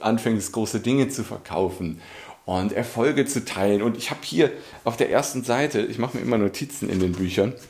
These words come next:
und da siehst du hier einige Notizen, einige Notizen, die ich mir gemacht habe.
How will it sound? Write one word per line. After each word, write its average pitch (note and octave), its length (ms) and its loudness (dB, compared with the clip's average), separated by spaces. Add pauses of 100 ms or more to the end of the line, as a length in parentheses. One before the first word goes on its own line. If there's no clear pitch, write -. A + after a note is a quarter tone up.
(880)
und G2 300 -2
da F#2+ 100 2
siehst A2 300 -4
du B2 40 -2
hier C3 280 -2 (1080)
einige B2 400 -4
Notizen, A2+ 640 -8 (640)
einige G#2 280 2
Notizen, G2+ 440 -2
die F#2+ 80 -6
ich F#2 120 -8
mir F#2+ 100 -2
gemacht G2 400 -2
habe. F#2 320 0